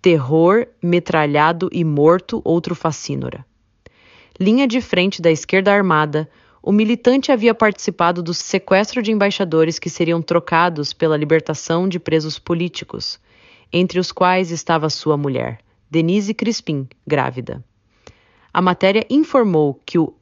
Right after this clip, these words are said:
bandoleiro morrera num confronto com a polícia em São Sebastião, no litoral sul de São Paulo. Embora seus companheiros de cárcere tenham protestado com gritos e muito barulho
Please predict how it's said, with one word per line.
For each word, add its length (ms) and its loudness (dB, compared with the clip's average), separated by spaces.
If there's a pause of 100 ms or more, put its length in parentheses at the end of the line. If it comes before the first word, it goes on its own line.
(100)
bandoleiro 1120 2
morrera 460 0
num 180 -2
confronto 560 -2
com 140 -2
a 60 2
polícia 500 -4
em 140 -2
São 220 -2
Sebastião, 680 -2 (400)
no 120 4
litoral 440 2
sul 260 -2
de 100 -4
São 220 -2
Paulo. 400 -4 (580)
Embora 300 4
seus 220 -2
companheiros 720 2
de 140 -4
cárcere 580 0
tenham 300 -2
protestado 840 0
com 220 -2
gritos 520 -2
e 60 0
muito 400 0
barulho 540 0